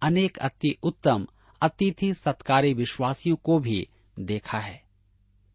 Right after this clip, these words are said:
कभी कोई आता और मेरे कंधे पर हाथ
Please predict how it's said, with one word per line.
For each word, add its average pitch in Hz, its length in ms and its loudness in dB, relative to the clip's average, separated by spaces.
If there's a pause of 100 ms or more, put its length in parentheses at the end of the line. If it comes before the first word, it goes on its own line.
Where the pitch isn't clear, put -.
(100)
कभी 175 280 4
कोई 151 340 0
आता 120 480 -4 (200)
और 120 240 6
मेरे 123 220 0
कंधे 160 380 -2
पर 135 180 -2
हाथ 117 220 0